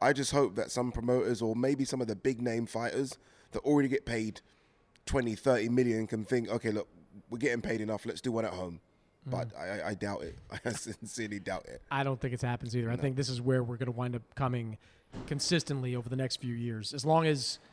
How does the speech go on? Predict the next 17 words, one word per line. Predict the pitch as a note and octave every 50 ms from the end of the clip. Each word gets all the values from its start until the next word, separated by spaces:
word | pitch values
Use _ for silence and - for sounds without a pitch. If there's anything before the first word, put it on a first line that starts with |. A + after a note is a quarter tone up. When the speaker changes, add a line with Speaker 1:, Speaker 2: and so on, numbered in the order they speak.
| - - _ _ _ _ _ _ -
Speaker 2:
Middle | D#3 D3 D#3 D#3+ D#3+ D#3 D#3+
Eastern | E3 D#3 - D#3+ C#3
countries | C3 - D3 C#3+ - - C#3 A2+
wanna | B2 C#3 C3+ C3+
be | B2 C#3+
in | D3 D3
the | D3
business, | C#3+ D3+ C#3+ D3 C3+
they're | - - C#3 C3
gonna | C#3 C#3
be | A#2+ C3+
able | C3+ B2+
to | B2+ C3
Speaker 1:
That's | F#3 - - C3
Speaker 2:
afford | B2 E3
Speaker 1:
the |
Speaker 2:
to | D3